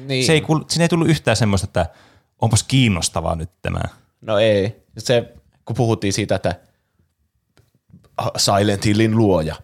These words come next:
Speaker 1: palaa
Speaker 2: Niin.
Speaker 1: kauhun pariin, mutta se näytti enemmän toimintapeliltä
Speaker 2: Niin.
Speaker 1: mun silmille.
Speaker 2: Jep, kun Silent Hill heti herättää semmoista, okei, tää on tämmöistä tosi outoa psykologista kauhua.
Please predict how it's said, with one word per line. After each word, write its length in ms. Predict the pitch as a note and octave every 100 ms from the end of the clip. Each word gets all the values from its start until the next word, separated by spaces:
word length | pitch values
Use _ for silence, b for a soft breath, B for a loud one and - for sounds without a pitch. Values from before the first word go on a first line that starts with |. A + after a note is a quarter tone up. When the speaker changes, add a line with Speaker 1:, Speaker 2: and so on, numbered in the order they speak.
| -
Speaker 1:
palaa 380 | A2+ G#2 G2+ F2+
Speaker 2:
Niin. 80 | E2+
Speaker 1:
kauhun 580 | G#2+ G#2+ G#2+ G2+ A2+ G#2+
pariin, 480 | A2+ G2 F#2 F2 F2+
mutta 160 | - -
se 80 | A2
näytti 220 | G2 -
enemmän 280 | G#2 G2 F#2+
toimintapeliltä 680 | G2 G2 F#2+ G2 - G#2 D#3 D#3
Speaker 2:
Niin. 340 | C#3 G#2+ F#2
Speaker 1:
mun 100 | E2+
silmille. 460 | A2 A2+ A#2 B2 C3+ _ _
Speaker 2:
Jep, 260 | - D3 B2+ - - _
kun 80 | B2
Silent 420 | E3 E3+ A2 -
Hill 160 | A2 F#2
heti 200 | G2+ G2
herättää 280 | E2+ E2 F2+
semmoista, 240 | F#2 G2
okei, 260 | G2 G#2+ F#2
tää 60 |
on 40 | G2
tämmöistä 320 | G2+ - F2+ b b b
tosi 280 | - B2 A2
outoa 400 | F#2 F2 E2+ E2+
psykologista 640 | - - F#2 E2+ F2 -
kauhua. 540 | F#2+ E2+ E2 E2+ -